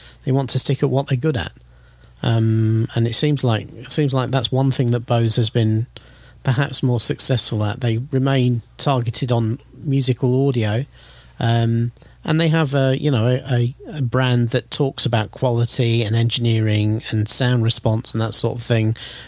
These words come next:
Whether, I know a lot of people argue that Bose, Bose stuff doesn't sound as good as it claims to, claims to, but I think part of that is, is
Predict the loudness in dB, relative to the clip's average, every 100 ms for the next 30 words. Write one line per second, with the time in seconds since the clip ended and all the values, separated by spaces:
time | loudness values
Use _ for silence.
0 | -6 0 2 2 0 -4 -20 -20 -20 -20
1 | -20 -20 _ -18 -6 0 2 2 0 -2
2 | 0 2 2 2 0 -2 0 0 2 0
3 | -2 -8 -20 -20 -20 -20 -6 0 0 2
4 | 0 0 -2 0 0 2 2 0 -2 -2
5 | 0 -4 -2 0 2 2 0 -2 -4 -10
6 | -2 0 2 2 0 2 2 0 0 -2
7 | -4 -18 -20 -18 -8 -2 0 0 0 0
8 | 0 0 0 0 2 0